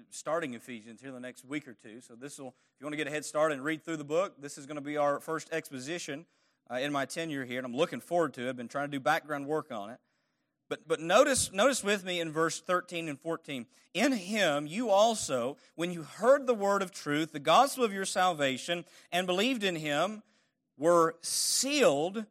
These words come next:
with the promised Holy Spirit." Catch that? But look at verse fourteen. "Who is the what? The guarantee." The guarantee of our inheritance until we acquire possession of it to the praise of his glory.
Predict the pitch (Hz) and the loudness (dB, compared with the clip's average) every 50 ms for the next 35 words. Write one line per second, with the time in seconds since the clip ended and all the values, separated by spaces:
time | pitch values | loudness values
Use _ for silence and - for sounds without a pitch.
0 | _ _ _ _ _ _ _ - 165 202 190 - 202 214 196 - - - 214 240 | _ _ _ _ _ _ _ 2 4 4 4 2 0 -2 -2 -4 0 4 8 8
1 | 254 233 208 202 202 - - 180 185 190 220 240 - - 269 302 330 294 196 127 | 8 8 6 2 0 2 4 4 4 4 2 0 -2 -4 -2 0 0 0 0 0
2 | - - _ _ _ _ _ _ 190 220 - - 254 262 285 - - - 185 202 | -4 -8 _ _ _ _ _ _ -8 -6 0 2 4 4 2 2 -2 -6 2 4
3 | 254 277 311 285 262 262 247 240 - 247 247 240 240 220 196 156 131 - _ _ | 4 4 4 4 4 4 4 4 4 4 4 4 4 2 -2 -2 -4 -8 _ _
4 | _ _ _ - 220 233 247 247 240 226 180 175 202 214 220 240 240 226 185 143 | _ _ _ 0 0 4 8 8 8 8 6 2 0 4 8 10 10 10 10 8
5 | 110 - - _ _ _ _ _ _ _ _ _ _ _ _ _ _ _ _ _ | 4 -2 -10 _ _ _ _ _ _ _ _ _ _ _ _ _ _ _ _ _
6 | 131 143 190 180 147 170 233 247 247 233 220 208 180 - 196 226 262 254 233 190 | -6 -4 -4 -4 0 2 4 6 6 6 4 2 -2 -6 -6 -4 -2 0 0 0
7 | 143 104 95 - _ _ _ _ - 196 190 196 247 262 262 254 240 - - - | 0 -2 -6 -14 _ _ _ _ -2 0 4 8 10 12 12 10 8 6 0 -2
8 | 202 247 269 277 262 240 240 - - 240 254 247 240 233 240 240 233 233 233 233 | 0 2 2 2 2 2 4 8 10 10 10 10 10 10 10 12 12 12 10 8
9 | 214 202 196 202 233 254 240 226 196 - 196 190 175 - 202 196 - - 233 254 | 4 0 -2 4 6 8 8 8 6 4 -2 -4 -2 -4 -4 -4 -2 0 2 2
10 | 269 262 254 247 240 247 - 240 240 233 220 202 185 185 196 190 - - _ _ | 2 6 6 6 6 6 4 4 6 8 8 8 8 8 6 4 2 -6 _ _
11 | 208 190 180 156 160 175 175 262 - - 233 220 196 180 151 143 139 147 180 - | -4 -2 -2 4 8 8 8 8 6 2 4 4 4 4 4 4 4 4 4 4
12 | - - _ - 240 208 208 208 208 - - - 240 262 262 226 185 170 175 180 | 0 -8 _ 0 2 4 4 2 0 -4 -2 6 8 8 10 10 8 6 6 4
13 | 196 175 - - - _ _ 196 208 220 233 202 165 156 165 180 170 180 190 180 | 2 -2 -6 -10 -16 _ _ 12 12 12 12 10 6 -2 -2 0 0 0 0 -4
14 | - - _ _ - 175 220 247 254 233 170 | -8 -12 _ _ -2 6 10 10 10 10 10